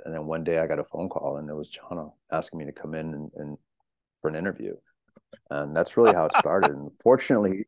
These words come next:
<laughs> fortunately, he took a chance on me. He says, "I just, I just need a shipping manager. Really, we're just getting started." And I'm like, "Oh, I'll be the best shipping manager ever." And, you know, I just did anything and everything to finagle my way in the door.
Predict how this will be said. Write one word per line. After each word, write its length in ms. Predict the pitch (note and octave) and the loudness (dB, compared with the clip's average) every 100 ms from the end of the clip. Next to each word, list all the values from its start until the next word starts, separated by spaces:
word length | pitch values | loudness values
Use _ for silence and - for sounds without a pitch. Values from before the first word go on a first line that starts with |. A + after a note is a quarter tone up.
| - - _ - | -10 -12 _ -4
<laughs> 600 | A#2+ - _ - - - | -4 -6 _ -20 -16 4
fortunately, 380 | B2 C#3 C#3 A2+ | 6 6 6 6
he 60 | |
took 180 | A2 C3 | 6 2
a 60 | G#2 | 2
chance 340 | - A2+ C3+ | 0 0 2
on 180 | F#2 E2 | -2 -2
me. 140 | E2 | -2
He 80 | E2+ | -4
says, 240 | E2+ F#2 F#2+ | -2 2 4
"I 80 | A2 | 4
just, 260 | G#2 - - D#2 | 0 -12 -8 -4
I 100 | F#2 | -4
just 200 | A2+ B2+ | -2 0
need 140 | B2 | 0
a 40 | |
shipping 420 | - - - - E2+ | 0 -2 -2 -2 -4
manager. 540 | C#2+ C2+ C2+ C#2 D2 | -4 -8 -8 -4 -2
Really, 200 | D2+ G#2 | 2 2
we're 140 | D2+ D#2+ | 0 -6
just 160 | - | -6
getting 180 | E2 D#2+ | -6 -6
started." 440 | - D#2 F#2+ D#2 | -6 0 2 2
And 140 | D2 D2+ | -2 -4
I'm 120 | D#2 | -4
like, 180 | D#2 - | -6 -8
"Oh, 120 | - | -10
I'll 160 | G#2+ F#2 | -8 -2
be 140 | G#2+ | -2
the 100 | F#2 | -2
best 260 | - G2+ - | -2 -4 -4
shipping 280 | G2 G2 F#2+ | -8 -8 -8
manager 420 | F2+ F2 E2 F2+ | -6 -6 -4 -2
ever." 380 | F#2 F#2+ F2+ E2+ | 0 2 2 2
And, 140 | D#2 - _ _ - _ _ - | -2 -12 _ _ -20 _ _ -2
you 120 | F2+ | -2
know, 80 | D#2+ | 0
I 120 | D#2+ | -2
just 320 | F2 - - - - - | -4 -6 -12 -18 -20 -2
did 180 | G2 F2+ | 2 2
anything 380 | F2+ F2+ F2+ F2 | 0 -2 -4 0
and 80 | |
everything 320 | F2 F2+ D#2+ D2+ | 2 2 0 -4
to 60 | |
finagle 380 | - E2 E2+ D#2+ | -6 -2 0 0
my 140 | D#2 D2+ | -2 0
way 200 | D#2+ E2 | 0 0
in 100 | D#2 | -4
the 60 | |
door. 420 | C#2 E2+ G#2+ - | -2 0 0 -2